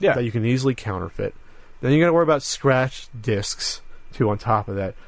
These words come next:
Speaker 2: Then you're gonna worry about if it has the case or not. The, the big-ass, you know, uh, Saturn cases.
Speaker 1: Which are always crushed and broken.
Speaker 2: And that's a lot of the value of a Saturn game that's rare, is that case and manual. The,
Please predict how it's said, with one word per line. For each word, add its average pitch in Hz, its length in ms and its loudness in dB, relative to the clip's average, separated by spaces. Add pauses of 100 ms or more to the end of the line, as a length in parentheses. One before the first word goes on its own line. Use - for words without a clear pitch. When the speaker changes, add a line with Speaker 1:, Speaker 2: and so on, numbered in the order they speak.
(100)
Speaker 2:
Then 131 100 4
you're 160 100 6
gonna 170 100 4
worry 156 160 8
about 143 200 4
if 127 80 0
it 123 40 -2
has 123 220 2
the 113 220 -8
case 123 340 0
or 90 60 -4
not. 85 260 -8 (640)
The, 110 160 0
the 117 200 -2
big-ass, 123 520 4
you 107 240 -8
know, 110 340 -4
uh, 98 200 -8
Saturn 113 460 2
cases. 90 580 -8 (200)
Speaker 1:
Which 123 240 -6
are 123 60 0
always 117 280 -2 (100)
crushed - 340 -6
and 110 140 -12
broken. 113 300 0
Speaker 2:
And 127 60 6
that's 151 220 4
a 151 60 6
lot 143 340 4
of 147 60 2
the 143 100 6
value 127 420 4
of 107 60 0
a 107 80 -2
Saturn 117 340 2
game 107 140 0
that's 98 140 -2
rare, 98 440 0
is 101 260 -6
that 95 200 -4
case 104 280 -4
and 92 100 -8
manual. 87 460 -6
The, 110 140 -6